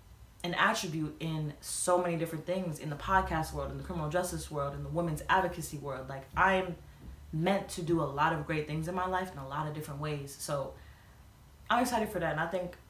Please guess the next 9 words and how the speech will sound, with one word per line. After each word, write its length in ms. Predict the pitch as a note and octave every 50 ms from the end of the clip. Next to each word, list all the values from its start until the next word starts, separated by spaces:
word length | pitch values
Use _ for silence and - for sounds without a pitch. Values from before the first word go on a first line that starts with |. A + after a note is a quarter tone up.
| - - - E3
this, 460 | D#3+ G3+ G#3+ G3+ - - - - - - - - - -
I 100 | - A#3
think 280 | B3+ C4+ B3 G#3 - - -
every 300 | - G3 F#3+ F3 F3+ E3+
season 320 | F3 - F3+ E3 D3 D#3
that 140 | D3+ D3 D3
I've 240 | D3 C#3+ C#3+ C#3+ -
done 400 | D3+ D#3 D3+ D#3 F3 G3+ G#3 - - - - - -
has 400 | - D#3 D#3 D3+ D3 D3 -